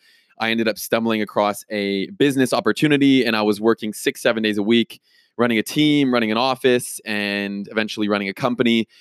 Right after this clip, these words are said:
So I have lots that I've learned from that. And in specific, I'm gonna dive into what love has taught me throughout this episode. So if this is something that interests you,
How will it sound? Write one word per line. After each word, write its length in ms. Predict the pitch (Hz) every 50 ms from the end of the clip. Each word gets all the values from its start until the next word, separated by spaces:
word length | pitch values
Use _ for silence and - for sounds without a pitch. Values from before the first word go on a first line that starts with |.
| _ _ _ -
So 520 | - - 147 123 123 120 120 120 120 -
I 100 | - 131
have 120 | 151 185 185
lots 220 | 202 190 180 -
that 180 | - 180 - -
I've 160 | 139 135 131
learned 340 | 120 117 135 139 147 143 131
from 140 | 135 120 107
that. 260 | 104 101 101 95 -
And 180 | 110 110 110
in 120 | - 123 120
specific, 500 | - - - 143 - - 180 180 160 -
I'm 60 | 120
gonna 140 | 123 123 110
dive 260 | 101 117 117 120 120
into 180 | 120 117 - 120
what 280 | 104 110 117 107 -
love 240 | 95 107 110 110 104
has 180 | 123 110 107 -
taught 300 | - - 113 120 120 107
me 240 | 98 95 95 85 _ _ _ _ _ _ _ _ _ _ _ _ _ _ _ - - - - - -
throughout 200 | - 117 117 113
this 140 | 107 101 -
episode. 440 | 113 113 - - - 104 98 95 -
So 100 | 160 160
if 60 | 170
this 140 | 269 262 -
is 80 | 240
something 220 | - 165 117 110 -
that 100 | 104 -
interests 360 | 202 190 - 110 - - -
you, 240 | 147 165 185 202